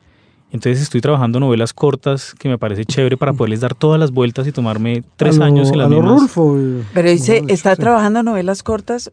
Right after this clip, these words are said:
Speaker 3: porque por una decisión o porque esa es su vocación? Hay, hay escritores que escriben cortico.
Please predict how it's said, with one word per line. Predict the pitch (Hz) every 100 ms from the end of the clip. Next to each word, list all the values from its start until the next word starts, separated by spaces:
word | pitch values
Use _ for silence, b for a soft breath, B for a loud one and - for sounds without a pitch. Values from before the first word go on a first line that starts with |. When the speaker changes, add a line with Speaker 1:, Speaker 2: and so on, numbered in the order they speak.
| _
Speaker 3:
porque | 208 185 160 170 151 - _ _ _ _ _ _
por | 175 160
una | 185 233
decisión | 262 202 185 233 302
o |
porque | 262 202 196
esa | 214
es | 220
su | 254
vocación? | 233 160 175 202
Hay, | 156 131 -
hay | 117 139 160
escritores | - 185 165 156
que | 202
escriben | 175 - 165
cortico. | - 165 - 156 160